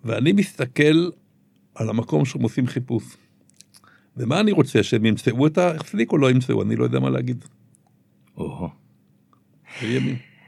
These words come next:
Speaker 2: אביך משה ברם היה אחד האנשים החזקים במנגנון ה-, המפאיניקי, לימים גם שר. הפוליטיקה הייתה נוכחת בבית או שהיא עצרה, נעצרה על הסף?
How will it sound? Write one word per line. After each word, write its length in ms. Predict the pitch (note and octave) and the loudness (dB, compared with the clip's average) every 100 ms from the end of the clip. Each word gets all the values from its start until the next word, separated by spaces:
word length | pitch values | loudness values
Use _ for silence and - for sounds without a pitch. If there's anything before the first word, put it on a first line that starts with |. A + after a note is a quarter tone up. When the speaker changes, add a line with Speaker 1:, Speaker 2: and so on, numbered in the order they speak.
| - _ - | -20 _ -16
Speaker 2:
אביך 380 | - F#2 C3+ E3 | -6 4 4 6
משה 320 | C#3 F2+ - | 4 4 4
ברם 340 | A2+ F#2 E2 D2+ | 4 4 2 -2
היה 840 | D2+ A#2 C2+ - A2+ G#2+ F2+ E2+ | -2 -2 0 0 -2 -4 -6 -8
אחד 240 | - F#2+ G2+ | -6 -4 -2
האנשים 400 | E2+ - A2 F#2+ | -2 -2 0 0
החזקים 880 | D#2+ D2+ - - D#2+ D#2+ - D3+ C3+ | -2 -10 -12 -10 -6 -6 -2 0 2
במנגנון 680 | E2 D#2 D2+ D#2 D#2 D2+ | 0 -2 -6 -6 -4 -4
ה-, 300 | C#2 C2+ C2 B1 - _ _ _ - - | -6 -10 -16 -20 -20 _ _ _ -20 -18
המפאיניקי, 960 | D2 D2 D2 D2+ - D2+ F2 - C3+ D#3 - - - | -16 -12 -10 -8 -6 -2 -2 0 -2 -2 -8 -20 -8
לימים 300 | E2+ D2+ F2+ | -4 0 0
גם 180 | E2+ D2 | 0 -2
שר. 280 | - - C3 - - | -2 -2 -2 -4 -4
הפוליטיקה 540 | - - C3+ G#3 F#3 | 2 6 6 6 4
הייתה 200 | G2+ - | 2 4
נוכחת 440 | B2 G2+ D3 D#3 E3+ | 4 4 2 0 0
בבית 400 | D#3 D#3 F3 F3 | 0 2 2 2
או 60 | |
שהיא 180 | D3 - | 0 2
עצרה, 680 | F#2+ - - G2+ G#2+ G2+ G2 | 0 -2 -2 2 2 2 2
נעצרה 480 | F2 F2+ - G#2+ F2 | 2 2 0 -2 -2
על 80 | D2 | -6
הסף? 520 | - D2 - - | -8 -10 -10 -16